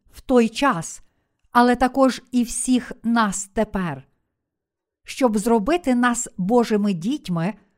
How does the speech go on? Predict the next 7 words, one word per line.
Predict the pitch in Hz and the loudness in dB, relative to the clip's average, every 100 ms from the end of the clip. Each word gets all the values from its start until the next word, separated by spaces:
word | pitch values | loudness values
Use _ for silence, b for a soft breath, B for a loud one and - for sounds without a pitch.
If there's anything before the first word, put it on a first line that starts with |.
| b - | b -2
Бог | 208 254 - | 4 4 2
Отець | 240 240 - 269 277 - - | -2 -2 -2 -6 -8 -12 -10
дозволив | 175 254 226 247 302 277 247 | 0 2 2 0 0 0 0
нам | 240 262 254 240 b b b | 0 0 0 -6 b b b
народитися | 226 247 254 240 294 254 - 254 | 2 2 2 0 -2 -4 0 -2
під | 247 247 196 | 0 -4 -4
законом. | 208 247 240 196 156 139 135 | -4 -4 0 0 0 -4 -6